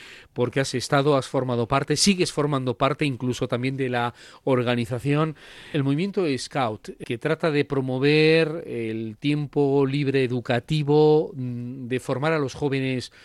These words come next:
realizando durante todo el año distintas actividades. El Gorka de Una se celebraba el domingo, con campamentos y colonias en verano.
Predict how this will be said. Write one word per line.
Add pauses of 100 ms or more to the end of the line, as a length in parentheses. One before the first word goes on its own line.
(340)
realizando
durante
todo
el
año
distintas
actividades.
El
Gorka
de
Una
se
celebraba
el
domingo, (420)
con
campamentos
y
colonias
en
verano.